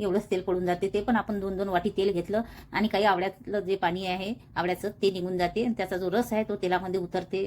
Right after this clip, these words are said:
ते पण व्यवस्थित शिजू दिलं जो आवळा आहे तो, तेव्हा हे असं तेल तयार होऊन जाते. तर तुम्हाला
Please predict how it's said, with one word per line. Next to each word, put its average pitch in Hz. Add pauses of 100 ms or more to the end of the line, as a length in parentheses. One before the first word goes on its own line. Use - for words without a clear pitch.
(120)
ते 196
पण 208
व्यवस्थित 190 (120)
शिजू 196
दिलं 190 (400)
जो 190
आवळा 175
आहे 185
तो, 202 (200)
तेव्हा 190
हे 202
असं 202
तेल 190
तयार 175
होऊन 175
जाते. 170 (320)
तर 233
तुम्हाला 208